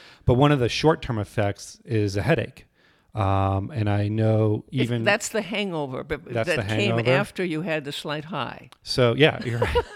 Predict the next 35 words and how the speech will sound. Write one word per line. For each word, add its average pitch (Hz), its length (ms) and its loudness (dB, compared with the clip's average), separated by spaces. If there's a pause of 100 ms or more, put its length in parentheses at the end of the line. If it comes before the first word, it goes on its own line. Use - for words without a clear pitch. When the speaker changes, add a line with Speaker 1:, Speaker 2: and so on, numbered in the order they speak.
(400)
Speaker 1:
But 120 340 0
that 135 180 2
ha-, - 180 -6
that'll 147 300 0
even 139 160 -4
happen 131 320 -2
with 120 100 0
my 110 120 -2
window 117 340 -2
open 113 280 0
with 104 140 -4
a 95 60 -6
fan. 104 500 -4
Like, 107 180 -2
I'm 98 120 -4
trying 107 240 -4
to 107 60 -2
be, 107 120 -2 (300)
be 117 120 -4
smart 113 280 0
about 117 180 2
ventilation. 110 560 2
It 113 80 -4
still, 135 420 4
still 143 200 2
happens, 135 400 -2
though. - 240 -10 (600)
Speaker 2:
Good, 202 340 -2
good 247 180 4
ventilation 202 560 -2
is 170 120 -6
not 160 220 -4
an 127 140 -6
open 120 280 -10
window. - 280 -12